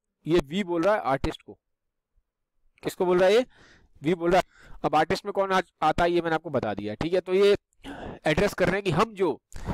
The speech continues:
हम जो आर्टिस्ट हैं, हम music बनाते हैं और हम dreamer हैं। देखो, artist क्या होता है? Artist एक dreamer होता है,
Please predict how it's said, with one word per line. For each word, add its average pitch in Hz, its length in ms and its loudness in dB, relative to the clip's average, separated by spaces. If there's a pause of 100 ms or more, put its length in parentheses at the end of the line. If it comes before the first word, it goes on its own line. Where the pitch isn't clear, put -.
(180)
हम 151 80 0
जो 208 160 0
आर्टिस्ट 160 500 2
हैं, 208 100 2
हम 170 160 0
music 196 300 -2
बनाते 147 300 2
हैं 104 100 -8 (840)
और 180 120 6
हम 214 140 2
dreamer 214 380 2
हैं। 127 180 -4 (220)
देखो, 185 160 6
artist 170 340 4
क्या 202 140 6
होता 160 160 4
है? 185 100 4
Artist 160 440 2
एक 185 80 4
dreamer 147 340 0
होता 107 240 -2
है, - 180 -4